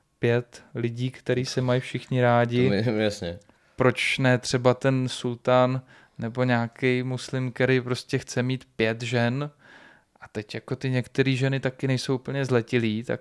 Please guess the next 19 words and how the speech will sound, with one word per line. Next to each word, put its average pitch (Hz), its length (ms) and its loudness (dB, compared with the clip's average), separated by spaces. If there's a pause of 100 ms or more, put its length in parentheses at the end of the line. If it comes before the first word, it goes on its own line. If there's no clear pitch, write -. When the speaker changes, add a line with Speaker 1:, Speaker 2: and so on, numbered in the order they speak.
Speaker 1:
budem 120 260 -2
tomu 123 220 -2
říkat 127 280 -4
manželství 123 560 -4
nebo 120 220 -4
nebudem 120 300 0
tomu 123 220 -2
říkat, 127 280 2 (640)
jako 120 200 2
pro 139 200 6
všechny 147 360 2
je 139 60 2
přece 139 320 -2
pro 139 180 0
všechny, - 360 -4
jo. 98 120 -6
Takže 110 300 2 (520)
za 117 120 2
mě 131 340 6